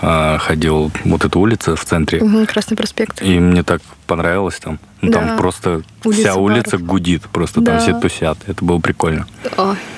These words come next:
Speaker 2: и щас еще раз мое сердечко разобьется.
Speaker 1: Да. Ты в ст-, в студенчестве там зависал, наверное.
Speaker 2: Да, Красный проспект, двадцать два. Боже мой, я там всю молодость оставила свою.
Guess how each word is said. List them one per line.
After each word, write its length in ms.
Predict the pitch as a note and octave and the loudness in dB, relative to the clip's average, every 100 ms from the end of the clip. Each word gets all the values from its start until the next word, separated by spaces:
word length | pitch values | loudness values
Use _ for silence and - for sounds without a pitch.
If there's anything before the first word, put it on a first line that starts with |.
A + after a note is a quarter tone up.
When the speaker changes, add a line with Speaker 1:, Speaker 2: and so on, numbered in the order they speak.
| - - | -14 -6
Speaker 2:
и 60 | - | -2
щас 180 | G#3 - | -2 0
еще 120 | G#3+ | -2
раз 140 | G#3 G#3+ | 0 0
мое 120 | F#3+ | -2
сердечко 400 | - A3+ - G#3+ | 0 -2 0 0
разобьется. 840 | G3+ A3 A#3+ C4+ E4+ - D4+ D4+ - - - - | 2 2 2 0 -2 -2 -2 -2 -6 -20 -20 -8
Speaker 1:
Да. 440 | F2+ F2 E2+ E2+ E2+ - - - | -2 0 0 -2 -4 -12 -16 -8
Ты 80 | - | -6
в 20 | - | -6
ст-, 100 | - | -8
в 60 | - | -12
студенчестве 580 | - F2+ F#2+ F#2+ - - | -2 2 2 2 0 0
там 200 | E2+ E2 | 2 2
зависал, 380 | E2 D#2 E2+ D#2+ | 0 0 0 0
наверное. 300 | D#2+ E2+ - | 0 -2 -2
Speaker 2:
Да, 380 | G#3+ G#3 G#3 | -2 -2 -2
Красный 340 | G#3+ G#3 G3 G3+ | -2 -2 -2 -2
проспект, 380 | - - G3+ G#3 | -4 -4 -2 0
двадцать 320 | G3 - G3 | 0 0 -2
два. 300 | G3+ G3+ G#3+ | 0 0 2
Боже 480 | G#3 G#3 A3 G#3 G#3+ | 0 2 2 2 4
мой, 340 | G#3+ G#3 G#3 | 4 4 2
я 100 | G#3 | 2
там 200 | G#3+ G#3 | 0 -2
всю 180 | G3+ - | -2 0
молодость 400 | G#3+ G#3 G3+ - | 2 2 0 -4
оставила 420 | - - G#3+ G#3+ A3 | -10 -2 0 0 -2
свою. 460 | - A3+ A#3 A#3 | -2 0 2 0